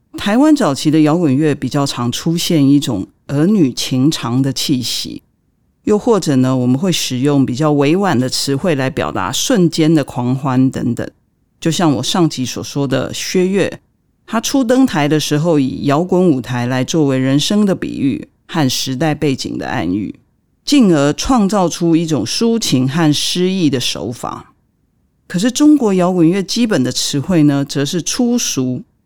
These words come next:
粗野、直接，而且必须要铿锵有力。有意无意间呢，还要使用带有暴力倾向的命令句，因为革命的本身就是一种暴力。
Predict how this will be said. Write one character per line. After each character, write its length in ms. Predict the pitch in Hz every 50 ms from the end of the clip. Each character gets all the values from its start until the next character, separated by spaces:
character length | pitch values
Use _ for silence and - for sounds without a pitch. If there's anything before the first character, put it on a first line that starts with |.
| _ _ -
粗 380 | - - - - 214 214 220
野、 340 | 208 151 - - - - - _ _ _ _
直 300 | - - 143 135 147 185
接， 420 | 185 - - 190 185 175 175 190 190 - _ _
而 140 | - 135 147
且 100 | - 156
必 220 | 156 - 190 170
须 180 | 156 - - 165
要 240 | 170 165 156 143 135
铿 340 | - - - 190 190 190
锵 320 | 170 - - 180 160 165 165
有 220 | 151 135 - 64 64
力。 260 | 90 101 95 - - _ _ _ _ _ _ _ _ _ _ _ _ _ _
有 200 | - 180 180 190
意 160 | 247 285 294
无 160 | 262 254 247 269
意 140 | 277 269
间 280 | 226 - 247 233 233 240
呢， 160 | 240 226 226
还 200 | 220 165 170 165
要 200 | 180 208 208 190
使 360 | 175 - - - - 143 127
用 260 | 127 151 190 196 170 151
带 220 | - - 220 180
有 180 | 143 120 87 -
暴 220 | - - 190 175
力 160 | 165 156 151
倾 240 | 135 - - 107 -
向 240 | - - 156 143 131
的 80 | 127
命 260 | 127 160 165 139 135 135
令 240 | 143 127 127 117
句， 240 | 110 - - 120 - _ _ _ _ _ _ _ _ _
因 280 | - - 262 269 269 269
为 220 | 269 233 156 - - _ _ -
革 180 | - 160 165
命 220 | 202 240 262 214 175
的 80 | 151
本 180 | - - - -
身 300 | - - - 135 131 131 - _ -
就 180 | - 160 139
是 180 | 135 - - 139
一 120 | 135 131
种 180 | 120 - - 117
暴 300 | 107 - 131 107 58 73
力。 240 | 82 85 85 -